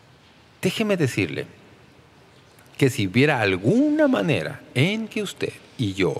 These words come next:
pudiéramos de alguna manera ser parte de la solución,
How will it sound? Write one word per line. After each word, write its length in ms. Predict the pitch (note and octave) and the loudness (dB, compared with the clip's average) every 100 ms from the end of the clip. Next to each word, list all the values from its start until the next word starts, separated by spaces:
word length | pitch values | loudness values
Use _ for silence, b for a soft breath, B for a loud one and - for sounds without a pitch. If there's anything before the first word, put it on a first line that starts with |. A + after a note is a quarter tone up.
| - | -4
pudiéramos 540 | - G2 A2 A#2 G#2+ G2+ | -2 2 2 2 -2 0
de 120 | G2 | 2
alguna 800 | E2+ D#2+ D#2+ G2 G3 A3+ B3 C4 | 2 -2 -2 2 2 2 0 0
manera 480 | A#3 D#3+ F#2+ - - - - | -2 -4 -6 -10 -16 -20 -6
ser 200 | - E2+ | -4 -2
parte 360 | - A#2+ - | -2 -2 -2
de 80 | D3 | -2
la 100 | D3+ | -2
solución, 560 | D3 C3+ E2+ G#2 F#2+ | -2 -2 -2 0 0